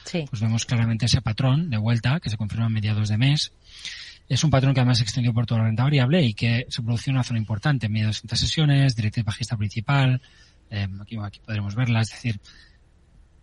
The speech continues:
Speaker 2: en tendencia, en una tendencia como la que tienes aquí, esto es serio, es serio y es, es, es feo.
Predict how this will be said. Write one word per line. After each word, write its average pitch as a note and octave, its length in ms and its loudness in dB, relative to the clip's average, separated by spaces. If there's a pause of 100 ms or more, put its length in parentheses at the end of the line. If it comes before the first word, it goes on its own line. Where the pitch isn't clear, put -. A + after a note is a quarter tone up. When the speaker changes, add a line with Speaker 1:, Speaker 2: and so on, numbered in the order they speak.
(960)
Speaker 2:
en E3+ 120 4
tendencia, C#3 640 4
en B2+ 80 2
una B2 120 4
tendencia B2+ 300 2
como A#2 180 0
la G#2+ 120 0
que G#2 80 -8
tienes A#2+ 240 0
aquí, C3 380 -2
esto - 280 0
es D3+ 80 2
serio, G2 380 -2 (260)
es A#2 100 -4
serio C#3+ 280 4
y A2+ 160 4
es, - 300 0
es, - 420 -2
es - 120 0
feo. C3 360 2